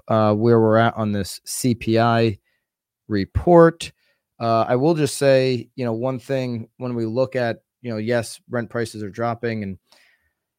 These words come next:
we expect shelter to, to come down.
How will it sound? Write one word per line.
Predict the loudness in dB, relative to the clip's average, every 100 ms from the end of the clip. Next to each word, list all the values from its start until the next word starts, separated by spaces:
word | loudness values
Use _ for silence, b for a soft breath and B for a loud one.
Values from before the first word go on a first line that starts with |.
| _ _ _
we | -4
expect | -4 0 0
shelter | 2 0 0 -2
to, | -4 -2 -2 -4
to | -8 -6
come | -4 -2 -2
down. | 0 2 2 2 0 -2